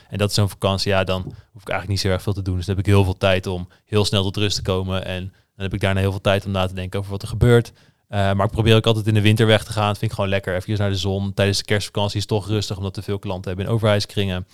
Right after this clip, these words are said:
Eh, en dat zijn vakanties, die, die pakken precies tegenover de zomervakantie mijn rust. Dus dan heb je dat twee keer per jaar.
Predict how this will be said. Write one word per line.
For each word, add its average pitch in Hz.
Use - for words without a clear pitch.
Eh, 98
en 101
dat 107
zijn 107
vakanties, 104
die, 104
die 110
pakken 113
precies -
tegenover 104
de 101
zomervakantie 104
mijn 104
rust. 117
Dus 101
dan 92
heb 95
je 107
dat 98
twee 104
keer -
per 98
jaar. 98